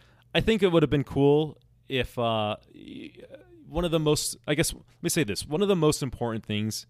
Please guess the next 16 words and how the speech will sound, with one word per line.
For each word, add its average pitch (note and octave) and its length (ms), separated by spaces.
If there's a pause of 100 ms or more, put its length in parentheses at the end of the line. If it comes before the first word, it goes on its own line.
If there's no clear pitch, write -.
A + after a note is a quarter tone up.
(260)
in G#2+ 140
pinball A#2 480
is F#2+ 80
being G#2 220
able G2 180
to - 160
nudge F#2+ 420
the F#2 80
machine, F2 500 (340)
right? A2 180
To - 100
be B2 80
able A#2+ 140
to G#2 60
shake - 400
it E2+ 200